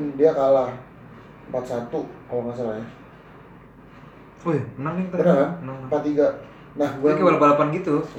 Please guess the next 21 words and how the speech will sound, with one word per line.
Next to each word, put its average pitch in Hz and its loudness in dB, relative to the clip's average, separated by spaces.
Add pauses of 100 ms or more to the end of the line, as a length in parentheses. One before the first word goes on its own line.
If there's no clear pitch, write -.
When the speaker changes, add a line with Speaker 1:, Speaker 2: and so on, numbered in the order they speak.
Speaker 1:
yang 165 2
gua 165 4
nonton 170 0
tuh 214 6
yang 190 4
lawan 151 6
Hoffenheim. 151 -2
Wah, 139 -2
itu 127 -2 (840)
Alphonso 151 6
Davies 180 2
nih, 175 2 (280)
Speaker 2:
Hmm. 123 -8
Speaker 1:
yang 139 4
musim 143 0
lalu 139 6
di 139 0 (100)
Liga 131 2
Champion 135 0
katanya 127 2
obak-, 127 2